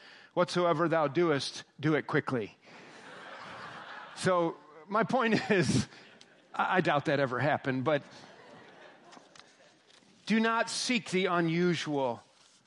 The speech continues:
Well, young people particularly, there's some, I think, some pr-, a practical framework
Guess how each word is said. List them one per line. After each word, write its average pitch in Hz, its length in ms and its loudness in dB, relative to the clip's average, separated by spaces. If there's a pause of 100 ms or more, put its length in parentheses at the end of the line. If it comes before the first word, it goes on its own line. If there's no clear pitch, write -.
(440)
Well, 220 100 0
young 233 240 4
people 190 260 4
particularly, 180 720 2
there's 196 320 0
some, 151 380 0 (540)
I 156 60 2
think, 190 200 0
some 170 160 0
pr-, - 220 -4
a 185 60 2
practical 208 540 0
framework 165 840 0